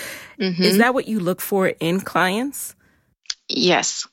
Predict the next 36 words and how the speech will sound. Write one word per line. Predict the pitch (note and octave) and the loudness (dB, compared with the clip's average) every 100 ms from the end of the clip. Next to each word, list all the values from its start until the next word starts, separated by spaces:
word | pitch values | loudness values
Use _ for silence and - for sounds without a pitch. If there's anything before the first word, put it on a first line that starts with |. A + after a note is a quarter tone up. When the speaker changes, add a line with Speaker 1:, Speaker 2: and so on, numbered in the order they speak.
| _ _ _ _ - | _ _ _ _ -2
Speaker 1:
I, | - G3+ A#3 - | 2 4 2 2
I, | G3 - | -2 0
I | B3 | 2
always | F4 D#4+ - | 2 0 -2
say | B3+ | 0
I | - C4 | 2 2
have | D4 C4 | -2 -2
to | A#3+ | -6
be | A3 G#3 - | -4 -2 -2
a | F3+ | -2
customer | F3 F#3+ F#3+ - A3 A3+ A3 A3 A#3 - - - | -2 -2 -2 -2 0 2 2 0 -4 -14 -20 -20
before | - F#3 - G3 F3+ F3 | -4 -4 2 2 4 4
I | D#3+ E3+ | 2 0
can | - E3 | -4 -8
take | E3+ D#3 | -8 -8
on | D3+ D3 | -10 -10
the | D#3 | -12
client, | - D3 D3 E3 | -6 -2 -2 -4
because | - - F3 | -2 0 0
if | F3+ | 2
I | G3 A3+ | 2 2
can't | - - G#3 F#3+ | 0 0 0 0
get | F3+ F#3 | 0 0
in | E3+ | 0
the | D#3+ | -4
head | D#3+ E3+ | 0 0
of | F3 | 0
a | F#3 | 0
customer, | - F#3+ - F#3+ F#3 F#3 | 0 0 0 0 2 2
understand | F3 F3 E3 F3+ E3+ D#3+ D#3+ - - _ | 0 0 -2 2 2 2 0 -8 -20 _
who | - A3 | 2 4
they | F#3+ F#3 | 6 6
are, | E3+ F3 G3 G3 | 6 4 2 0
because | F#3+ G#3+ G3+ | -2 -2 -2
really | G3 C4 C#4 A#3+ | 0 0 4 2
it's, | G#3 | 0